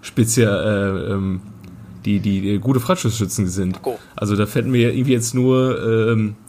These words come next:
Speaker 1: Paco Alcácer natürlich auch nochmal wieder ein, aber so in der Verga-, in den vergangenen Jahren, äh,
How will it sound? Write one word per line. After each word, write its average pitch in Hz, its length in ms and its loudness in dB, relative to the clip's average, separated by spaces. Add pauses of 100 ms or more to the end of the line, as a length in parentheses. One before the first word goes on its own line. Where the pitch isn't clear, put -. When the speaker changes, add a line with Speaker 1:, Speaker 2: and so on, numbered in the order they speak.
(120)
Speaker 1:
Paco 127 300 2
Alcácer 113 400 0
natürlich 147 380 -4
auch - 60 -2
nochmal 147 360 -2
wieder 139 220 -2
ein, 151 220 -2 (420)
aber 117 220 2
so 117 140 2
in 117 60 4
der 110 100 4
Verga-, 110 280 0
in 117 140 0
den 110 140 4
vergangenen 110 420 2
Jahren, 143 540 -2
äh, 107 320 -4